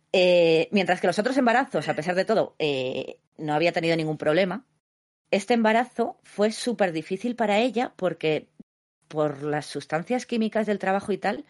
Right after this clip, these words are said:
y que ella no, no tenía una constitución muy fuerte, el cuerpo como que rechazaba al feto. Entonces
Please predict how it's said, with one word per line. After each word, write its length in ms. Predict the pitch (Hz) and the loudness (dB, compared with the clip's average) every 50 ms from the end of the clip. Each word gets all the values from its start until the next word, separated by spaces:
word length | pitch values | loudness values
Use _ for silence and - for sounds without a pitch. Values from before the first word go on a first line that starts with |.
| _ _ _ _ _ _ _ | _ _ _ _ _ _ _
y 160 | - 190 165 | -8 -8 -4
que 140 | - - 160 | 0 0 0
ella 200 | 160 165 202 208 | 2 2 2 2
no, 220 | 202 202 208 233 - | 2 0 -2 -4 -6
no 180 | - - 202 196 | -4 -2 -2 -2
tenía 180 | 202 185 180 185 | -2 -4 -4 -4
una 140 | 185 180 - | -4 -4 -4
constitución 560 | 170 170 165 - 185 - 180 165 180 185 185 | -4 -6 -4 -6 -8 -6 -6 -6 -6 -6 -6
muy 100 | 175 165 | -6 -6
fuerte, 480 | 160 - - 202 190 - - 202 - _ _ _ | -6 -4 -4 -4 -4 -4 -6 -8 -8 _ _ _
el 200 | - 175 160 160 | -4 -4 -4 -4
cuerpo 540 | - - 220 233 233 226 - 220 247 403 - _ _ _ _ _ _ _ _ _ - | -6 -4 -4 -4 -4 -4 -6 -6 -6 -6 -8 _ _ _ _ _ _ _ _ _ -6
como 260 | - 190 180 180 165 | -4 -4 -2 -4 -2
que 100 | - 180 | -2 -2
rechazaba 580 | 170 170 160 156 - 170 156 - 180 190 233 | 0 0 -2 -2 -4 -6 -6 -4 -2 0 0
al 80 | 247 220 | 0 -2
feto. 440 | - - - 208 214 - 151 135 - _ _ _ _ _ _ _ _ _ _ _ _ _ | -2 -4 -4 -4 -4 -4 -10 -18 -18 _ _ _ _ _ _ _ _ _ _ _ _ _
Entonces 520 | _ - 185 180 - 233 233 - - - | _ -4 -4 0 0 0 -2 -2 -6 -18